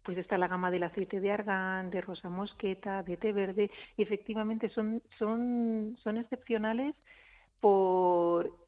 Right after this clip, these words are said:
quienes los cultivan y procesan, que, bueno, que tiene un impacto en sus comunidades,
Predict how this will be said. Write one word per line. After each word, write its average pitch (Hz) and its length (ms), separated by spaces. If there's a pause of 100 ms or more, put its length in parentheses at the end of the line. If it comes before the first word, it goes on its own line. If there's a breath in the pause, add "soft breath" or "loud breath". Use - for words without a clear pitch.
quienes 240 380
los 185 600
cultivan 196 540
y 185 80
procesan, 196 540
que, 196 180
bueno, 175 240
que - 80
tiene 185 200
un 190 60
impacto 190 380
en 180 60
sus 185 160
comunidades, 180 1200